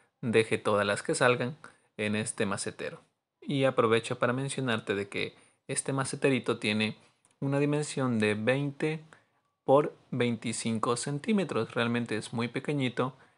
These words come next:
pero como te darás cuenta, más adelante vamos a tener muchísimas lechugas, muchísimas lechugas. Así es como lo escuchas,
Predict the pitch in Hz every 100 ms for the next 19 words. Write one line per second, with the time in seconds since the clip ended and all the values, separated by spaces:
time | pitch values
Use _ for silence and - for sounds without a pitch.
0 | _ _ - 151 151 147 139 110 113 113
1 | 123 - - 127 117 120 131 _ _ _
2 | _ _ - 135 123 117 143 131 123 120
3 | 127 123 - _ _ _ - 113 123 120
4 | 123 110 113 113 113 110 - 139 139 151
5 | 143 139 139 - _ _ _ _ _ _
6 | _ 135 131 135 - 120 101 - - -
7 | 123 - 127 135 127 113 - - 98 -
8 | - - 117 - 107 104 - 143 147 -
9 | 113 - -